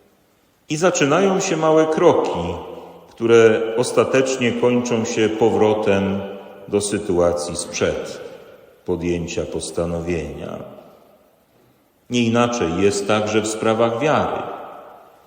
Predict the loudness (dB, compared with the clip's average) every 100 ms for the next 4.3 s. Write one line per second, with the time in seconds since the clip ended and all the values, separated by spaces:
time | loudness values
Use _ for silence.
0 | _ _ _ -4 0 2 2 4 4 4
1 | 2 0 0 0 0 0 2 0 -2 -2
2 | -2 -4 -10 -18 -20 -18 -2 2 2 4
3 | 4 4 2 2 2 2 2 2 2 2
4 | -2 -6 -10